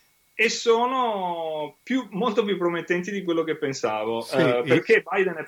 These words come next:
Speaker 1: ha, ha vinto le primarie come il, la, l'ala moderata del partito, sostanzialmente,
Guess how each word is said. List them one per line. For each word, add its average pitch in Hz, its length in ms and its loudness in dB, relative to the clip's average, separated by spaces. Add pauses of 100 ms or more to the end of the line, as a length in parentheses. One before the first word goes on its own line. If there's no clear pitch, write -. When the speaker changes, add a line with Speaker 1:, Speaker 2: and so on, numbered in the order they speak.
Speaker 1:
ha, 139 200 0
ha 135 100 2
vinto 175 280 -2
le 135 100 0
primarie 170 440 0
come 156 500 -4
il, 196 200 -2
la, 151 460 4
l'ala 160 280 2
moderata 135 440 0
del 127 100 -4
partito, 127 440 -6
sostanzialmente, 117 1120 -2